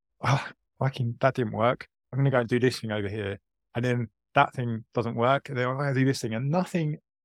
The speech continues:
actually is taking you forwards. You feel like you're doing stuff, but nothing's driving you forwards. So look at why it didn't work, refine it, and then repeat that. Like, so many times that, that winds me up where it's just,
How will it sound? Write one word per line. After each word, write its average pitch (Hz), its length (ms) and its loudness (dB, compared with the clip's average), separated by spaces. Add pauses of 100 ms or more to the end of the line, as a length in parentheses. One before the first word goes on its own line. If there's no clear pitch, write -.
(200)
actually 131 320 -2
is 110 80 0
taking 123 240 -4
you 110 80 0
forwards. 107 360 0
You 143 80 0
feel 160 260 2
like 135 140 4
you're 117 80 -4
doing 110 220 -2
stuff, 98 320 -8
but - 100 -10
nothing's 147 400 -2
driving 117 320 2
you 101 100 -4
forwards. 127 380 0 (280)
So 117 200 2 (340)
look - 220 4
at 147 80 0
why 131 200 2
it 120 40 -2
didn't 104 180 -4
work, 98 320 -4 (260)
refine 131 460 0
it, 101 140 -2
and 117 100 -4
then 123 80 0
repeat 120 380 -2
that. 90 100 -10 (760)
Like, 131 220 0 (120)
so 170 320 2
many 143 160 4
times 104 320 0
that, 104 180 -6
that 107 160 -4
winds 117 380 -2
me 104 80 0
up 92 140 -2 (100)
where 98 140 -10
it's 95 260 -8
just, - 340 -8